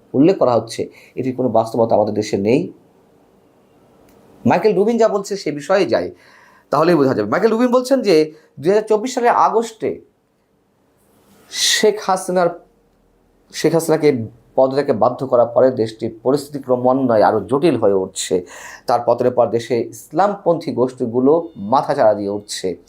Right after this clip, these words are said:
এবং হেফাজতে ইসলামের মতন সংগঠনগুলোর ছত্রছায়ায় কেফায়েতি মজলিস, আল্লাহর দল বা আহলে হা-, হাদিস আন্দোলন, এই সংগঠনগুলো এক হয়ে বাংলাদেশে খিলাফত রাষ্ট্র প্রতিষ্ঠার লক্ষ্যে কাজ করে যাচ্ছে এবং তাদের ঘোষণা,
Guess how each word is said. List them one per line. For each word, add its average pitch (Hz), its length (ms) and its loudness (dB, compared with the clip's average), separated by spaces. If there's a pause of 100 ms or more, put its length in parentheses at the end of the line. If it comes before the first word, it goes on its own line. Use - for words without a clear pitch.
(200)
এবং 135 180 2 (340)
হেফাজতে 202 380 2
ইসলামের 170 280 2
মতন 156 200 0
সংগঠনগুলোর 147 840 0
ছত্রছায়ায় 120 600 0 (440)
কেফায়েতি 226 560 0
মজলিস, 175 560 -4
আল্লাহর 156 380 -2
দল 175 320 2
বা 147 380 2 (840)
আহলে 156 260 2
হা-, - 360 -2
হাদিস 156 560 0 (280)
আন্দোলন, 147 600 0 (840)
এই 180 160 0
সংগঠনগুলো 135 600 2
এক 135 380 -2
হয়ে 131 120 2
বাংলাদেশে 123 500 0
খিলাফত 127 480 -2 (360)
রাষ্ট্র 127 420 -2
প্রতিষ্ঠার 127 420 -6
লক্ষ্যে 113 200 -4
কাজ 113 280 -2
করে 139 160 4
যাচ্ছে 147 400 0
এবং 160 120 -2
তাদের 135 240 2
ঘোষণা, 175 320 0